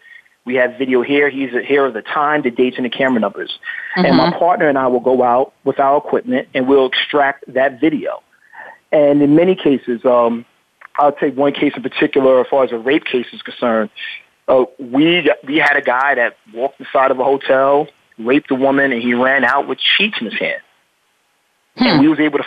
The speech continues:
Speaker 1: follow him from camera to camera around the block.
Speaker 2: <laughs>
Speaker 1: The next day, they,
Speaker 2: Carry the sheets.
Speaker 1: the next day, the next day they caught him because of a tattoo that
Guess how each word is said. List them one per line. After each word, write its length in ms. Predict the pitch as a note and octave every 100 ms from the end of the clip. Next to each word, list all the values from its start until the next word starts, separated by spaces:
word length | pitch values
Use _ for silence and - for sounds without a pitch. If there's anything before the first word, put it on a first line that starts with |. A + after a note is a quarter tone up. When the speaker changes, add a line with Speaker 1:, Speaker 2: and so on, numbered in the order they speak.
| -
Speaker 1:
follow 340 | C#3+ D3+ F3+
him 400 | D3 C3 G2+ F#2+ - _ _ _ _ _ _
from 120 | C3+
camera 400 | - D#3 D3+ D3
to 60 | C#3
camera 460 | - D#3 D#3 B2
around 300 | B2 B2+ B2
the 80 | -
block. 300 | B2+ B2 - D4 -
Speaker 2:
<laughs> 40 |
Speaker 1:
The 80 | B2+
next 300 | C3+ G#3 -
day, 140 | C#3+
they, 80 | C3+
Speaker 2:
Carry 240 | D#3 F3 -
the 100 | F#3+
sheets. 320 | - E3+ C3+
Speaker 1:
the 80 | D#3
next 320 | E3+ F3+ - -
day, 200 | G3 - - - _ -
the 80 |
next 360 | D3 D#3+ G3 -
day 140 | F3+
they 100 | E3+
caught 360 | E3 - F3+ F3+
him 260 | C#3+ B2+ A#2+
because 640 | C#3+ C3+ - F3 D#3+ D3+ C3+ - D#3+
of 240 | C#3 B2+
a 60 | B2+
tattoo 560 | D#3 D#3 - F3 D3+
that 320 | C3 B2+ B2+